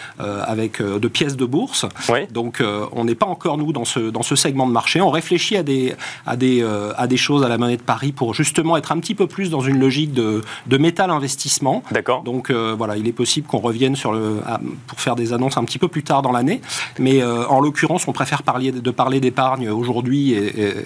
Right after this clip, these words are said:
Speaker 1: voilà,
Speaker 2: D'accord.
Speaker 1: et de passion.
Speaker 2: Non, mais c'est, c'est intéressant parce que vous parlez pas d'investissement, mais vous parlez pas non plus de collection, on parle d'épargne. C'est-à-dire qu'on est sur une valeur, normalement, qui,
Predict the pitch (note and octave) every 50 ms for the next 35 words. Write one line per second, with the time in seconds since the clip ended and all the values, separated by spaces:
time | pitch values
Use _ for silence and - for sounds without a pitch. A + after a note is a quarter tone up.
0 | - - - A2 C#3 C#3 - - - D3 B2 - A2+ A2 - - D3+ C3 - -
1 | - - - - - - D#3+ G#3 A3 G3+ F3 - F3+ C#3 C3+ - - D3 C3 D#3
2 | D#3 E3+ A3 G#3 D3 C3 - C#3+ C#3+ - - - - - A#2 C3 D3+ B2 D#3+ C#3
3 | C#3 C#3+ - D#3 C#3+ C#3+ C3 B2 B2 - - B2+ - - F#3 A3 B3 G3+ D#3+ C3+
4 | B2+ C3 B2 C#3 B2+ A#2+ A#2+ A#2 B2 A#2+ A#2+ A#2 C3 F3 E3 - E3+ C#3+ C3 A#2
5 | - - G#3+ G#3 - F3 D#3+ D3 C#3 F3+ F#3 F#3 F#3+ E3 D3 C3+ A#2+ - B2+ A#2+
6 | C3 C#3 C3 - D3 C3+ B2 A2+ A#2 A2 A2 A2 A#2+ C#3+ D#3+ D#3 - D3 C3 B2
7 | A#2 A2 B2 B2 C#3 F3 F#3+ F3 D3+ B2+ A#2+ A#2 A#2 B2+ D#3 F3+ F3+ - - D#3
8 | C3